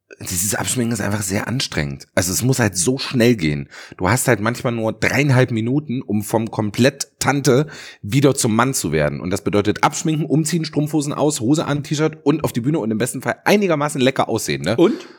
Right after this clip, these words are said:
Speaker 2: Hosenstall zu.
Speaker 1: <laughs> Ja. Oder keine Hose an mit Ho-, oder eine Hose an ohne Hosenstall. Ja, einfach nur, äh, Gummizug. Ähm,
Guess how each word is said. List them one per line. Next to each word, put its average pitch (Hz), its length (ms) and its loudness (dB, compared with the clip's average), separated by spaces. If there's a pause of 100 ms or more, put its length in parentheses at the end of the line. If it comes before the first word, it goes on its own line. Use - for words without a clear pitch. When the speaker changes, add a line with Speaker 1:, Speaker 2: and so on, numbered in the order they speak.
(160)
Speaker 2:
Hosenstall 127 400 -2
zu. - 140 -18 (260)
Speaker 1:
<laughs> - 80 4 (640)
Ja. 190 400 2 (840)
Oder 147 240 4
keine 147 280 0
Hose 143 240 -2
an 139 120 0
mit - 240 -2
Ho-, 151 240 4 (160)
oder 135 200 4
eine 139 100 2
Hose 151 220 2
an 127 120 -2
ohne 139 220 0
Hosenstall. 117 640 0
Ja, 120 120 2
einfach 127 340 0
nur, 123 200 -4
äh, 151 140 6
Gummizug. 123 480 -2 (500)
Ähm, 117 760 2